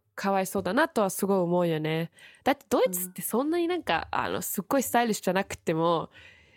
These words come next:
Speaker 1: うん、みんな地味だから、<laughs> みたいな。あんまり、うん、考えなくていいんじゃないかなっていうとこもあるよね。でも日本は、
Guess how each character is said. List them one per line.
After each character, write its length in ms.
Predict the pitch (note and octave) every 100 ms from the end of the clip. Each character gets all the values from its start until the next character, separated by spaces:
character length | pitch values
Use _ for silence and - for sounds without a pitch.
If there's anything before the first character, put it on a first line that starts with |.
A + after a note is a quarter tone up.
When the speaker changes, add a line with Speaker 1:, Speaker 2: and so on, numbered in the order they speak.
| _ _
Speaker 1:
う 60 | E3+
ん、 260 | E3+ D3+ -
み 160 | F#3+
ん 40 | A3
な 100 | G#3
地 120 | F#3
味 120 | A3
だ 120 | G3
か 140 | - D#3
ら、 200 | E3 F3+ C#4+ C#4 C4+
<laughs> 400 | F#4 B4 A4 -
み 160 | D#4+ C#4+
た 140 | A#3
い 60 | G#3+
な。 200 | G3+ - - G#4+ D#5 D#5 C#5 C5 A4 -
あ 140 | G3+
ん 80 | A#3
ま 160 | A3 A3
り、 280 | G#3+ G#3
う 140 | - -
ん、 400 | G3 F3+ E3+ - _ _
考 140 | - G3+ A3
え 120 | G#3+
な 120 | F3+
く 80 | -
て 300 | - D#3+ - _ -
い 100 | F#3
い 20 |
ん 40 |
じ 100 | F3
ゃ 60 | E3
な 100 | D#3+
い 80 | D#3+
か 140 | D#3+
な 240 | E3 F#3
っ 60 | F#3
て 120 | -
い 20 | E3+
う 20 |
と 120 | F3
こ 120 | -
も 120 | D#3+
あ 60 | D#3+
る 80 | D#3+
よ 160 | D#3
ね。 340 | D3+ D#3 D3+ D#3+ -
で 100 | F#3+
も 100 | F#3
日 140 | F#3
本 240 | G#3+ D4 A#3
は、 340 | F#3 F3 -